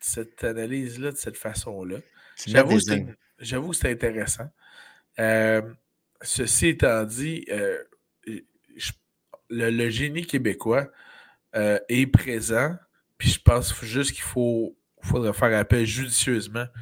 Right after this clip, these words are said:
Speaker 1: au génie québécois pour l'occuper de bonne façon avec un bon mandat. Bon, maintenant que le gouvernement, ça appartient au gouvernement puis qu'il est mêlé là-dedans, c'est sûr que ça peut déraper.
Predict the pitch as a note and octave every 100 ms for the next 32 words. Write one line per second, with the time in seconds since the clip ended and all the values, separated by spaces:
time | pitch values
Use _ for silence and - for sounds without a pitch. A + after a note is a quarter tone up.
0 | - - _ A2 G#2 A2+ A2 - A2+ G2+
1 | A2+ - C3+ C3+ C3+ - - _ A2+ B2
2 | - - D#3+ C3+ B2+ - A2+ G2+ - C#3+
3 | C3+ A2 A2+ A#2 - - _ _ _ _
4 | _ - A2 G#2+ B2+ B2 A#2 G#2+ G#2 E2+
5 | - _ _ G2+ G#2 - - G#2 A2+ B2+
6 | A#2+ A#2 A#2 A#2 A2 G#2+ A2+ B2+ B2 -
7 | - - - - - G#2 A#2+ G2+ C#3 A#2+
8 | A#2 A2 G#2+ B2+ B2+ - A2 A2 A#2 A2+
9 | G#2 A2+ C3 C3+ - - - A2 - C3+
10 | - A2+ A#2+ A#2 G#2 G2 - E2